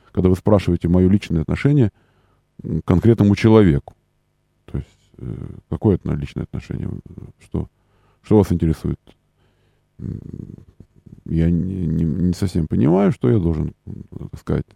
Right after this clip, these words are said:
как я отношусь. Хорошо отношусь к этому человеку, которого вы называете, нормально отношусь. А, вот, э, это,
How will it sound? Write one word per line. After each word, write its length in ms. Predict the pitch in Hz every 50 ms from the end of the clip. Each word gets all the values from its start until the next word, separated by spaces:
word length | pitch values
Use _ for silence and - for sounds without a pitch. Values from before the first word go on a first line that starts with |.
| _ -
как 160 | - - 78
я 80 | 76 76
отношусь. 400 | - - 78 - - - - _ _ -
Хорошо 260 | 87 87 - - 185
отношусь 440 | 185 - 180 170 - 160 143 - _
к 60 | -
этому 220 | 120 - 117 113 107
человеку, 480 | - 113 107 104 98 95 - - - _ _ _ _ _ _ _ _ _ _ _ _ _ _ _ _ _ _ - 87
которого 280 | - 85 90 85 82
вы 60 | 82 82
называете, 440 | 80 78 82 80 80 78 76 -
нормально 340 | 73 73 76 85 110 131 139
отношусь. 380 | 131 - 127 110 - 110 107 - _ _ _ _ _ _ _ _ _ _ _ _ _ _ _ _ _ _ _ _
А, 240 | - - 85 85 85
вот, 340 | 82 80 82 82 80 82 78 _ -
э, 1080 | 80 78 90 95 85 78 71 69 71 69 71 71 76 76 78 78 80 78 80 80 - - - - - - - _ _ - - -
это, 560 | 92 92 - 98 80 71 67 67 67 67 64